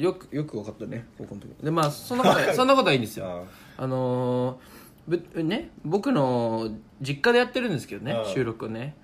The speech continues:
Speaker 1: で、リビングで今やってるんですけど、
Speaker 2: うん。
Speaker 1: こういうのってどう思います？この、
Speaker 2: どういうの？
Speaker 1: 母親の置き手紙で、
Speaker 2: うん。
Speaker 1: まあ、出かける時はリビングし-、の窓閉めて、
Speaker 2: うん、いいね。
Speaker 1: エアコン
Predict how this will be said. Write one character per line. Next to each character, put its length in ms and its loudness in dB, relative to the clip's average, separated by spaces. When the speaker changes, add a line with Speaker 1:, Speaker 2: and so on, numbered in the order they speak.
Speaker 1:
で、 80 -4
リ 100 4
ビ 120 2
ン 80 2
グ 80 -2
で 60 -2
今 120 -2
や 60 -4
っ 20 -10
て 140 0
る 100 4
ん 60 -2
で 80 0
す 80 -12
け 100 -10
ど、 120 -2
Speaker 2:
う 40 2
ん。 260 0
Speaker 1:
こ 180 2
う 20 6
い 200 6
う 40 4
の 200 0
っ 20 -10
て 420 -4
ど 160 0
う 20 0
思 140 -2
い 20 -10
ま 120 -12
す？ 180 -16
こ 60 -8
の、 100 -2
Speaker 2:
ど 40 2
う 40 2
い 40 0
う 20 -6
の？ 240 -6
Speaker 1:
母 300 2
親 120 8
の 120 4
置 140 -2
き 20 -16
手 120 4
紙 240 0
で、 360 -2
Speaker 2:
う 40 -4
ん。 40 2
Speaker 1:
ま 260 0
あ、 40 -2
出 100 2
か 160 2
け 100 2
る 60 2
時 240 -2
は 140 4
リ 140 0
ビ 120 0
ン 100 -2
グ 60 -4
し-、 180 -10
の 320 -8
窓 240 -4
閉 180 -6
め 120 0
て、 260 2
Speaker 2:
う 40 0
ん、 40 0
い 20 0
い 40 -2
ね。 60 -4
Speaker 1:
エ 20 -6
ア 40 -4
コ 100 -2
ン 280 -6